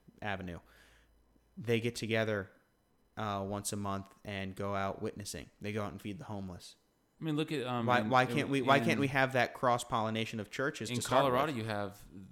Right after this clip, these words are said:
Speaker 2: uh, my cousin's church, Reformed Baptist, and you have the Catholics, and they go to the Planned Parenthood, um, building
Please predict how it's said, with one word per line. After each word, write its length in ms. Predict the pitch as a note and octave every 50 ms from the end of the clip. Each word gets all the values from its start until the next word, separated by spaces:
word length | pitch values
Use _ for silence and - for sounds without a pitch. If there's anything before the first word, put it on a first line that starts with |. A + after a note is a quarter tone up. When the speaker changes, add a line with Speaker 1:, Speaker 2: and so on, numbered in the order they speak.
| C#2 - -
Speaker 2:
uh, 300 | G2 A2+ A2+ G#2+ G2+ F#2+
my 160 | F#2+ F#2+ G2 F#2
cousin's 460 | - - A#2+ A#2+ B2 B2 G#2 - -
church, 240 | - F#2 F2 - -
Reformed 360 | F#2+ - - A2+ A2+ A2 F#2+
Baptist, 720 | G#2+ G#2+ A2 A2 - - C#2+ - - - - - - _ _ _ _ _ _ _ _ _ _ _ -
and 300 | G#2 G2 F#2+ G2 F#2+ F#2+
you 80 | G2+ G2
have 60 | -
the 40 | -
Catholics, 720 | - - A#2+ C3+ C3+ - - - - - - - - - _ _ _ _ -
and 100 | F#2+ G2
they 120 | G2+ G#2
go 420 | G2 G#2+ G#2 G2 G2 F#2+ F#2+ G2 G2 -
to 580 | - - G2 F#2+ F#2+ F#2 F2+ F#2 F#2 F2+ - - -
the 180 | F#2 F2+ F2+
Planned 300 | - - G2+ F#2+ F#2 F#2
Parenthood, 420 | - A2 A#2 C3 A#2+ G2+ F#2 F#2+ - - _ _ _ _ _ _ _ _ _ _ _ _ _ _ _ -
um, 720 | F#2+ F#2+ F#2 F2+ F2 E2+ E2 D#2+ D#2+ D#2 D2+ - G#2 G#2+ - _ _ _ _ _ _ _
building 500 | G#2+ G#2 A2 A2 G2+ F#2+ F2+ F#2 G2 -